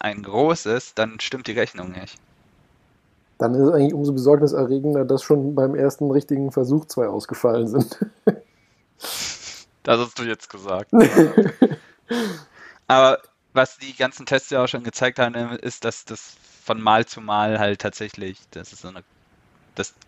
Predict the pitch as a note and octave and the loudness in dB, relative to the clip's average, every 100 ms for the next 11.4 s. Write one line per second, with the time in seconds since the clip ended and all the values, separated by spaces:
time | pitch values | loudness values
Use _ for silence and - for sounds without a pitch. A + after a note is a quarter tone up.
0 | _ A2 - A2 - - A2 - - A2+ | _ -6 -6 -8 -8 -6 -10 -10 -4 2
1 | G#2+ G2+ G#2 G2 E2+ F#2 F#2 E2 E2+ F2+ | 2 2 -2 -6 -8 -6 -8 -8 -12 -6
2 | F2 D2 F2 F2 - - - F2+ F2+ - | -6 -6 -8 -12 -14 -18 -16 -12 -14 -14
3 | - C#3 A#2 G#2+ - B2+ G#2+ G#2+ - C3+ | -8 -6 -2 -4 2 2 2 -4 -4 -4
4 | - E3+ G#3+ - D3+ C#3+ - B2+ - B2 | 0 0 0 0 0 0 -6 -6 -6 -4
5 | A#2 A#2 A#2 A2+ A2+ A#2 - A#2 A#2 A#2+ | 0 2 2 0 -4 -8 -4 -2 -2 -4
6 | A2+ G#2+ A#2+ A#2 A2+ A#2 - _ A2 G#2+ | -4 -4 -4 -8 -8 -10 -14 _ -8 -6
7 | A2 G#2 G#2 G#2 G#2 A2+ A2 G#2+ A2 C#3 | -10 -8 -10 -8 0 0 0 -6 0 4
8 | E3 E3 D#3+ C#3+ C#3 D3 C#3+ D3+ D#3 B2 | 4 4 0 -4 -2 -2 2 0 0 -6
9 | A#2 A2+ A2 A2 G#2+ G#2 G#2 G#2 G2+ E2 | -8 -10 -12 -12 -10 -12 -12 -14 -14 -14
10 | G2+ G2 G2+ G#2 G#2 G2+ G2+ G2+ G#2+ A2+ | -16 -10 -6 -4 -6 -8 -10 -10 -2 2
11 | C3+ C#3+ C#3 | 4 4 2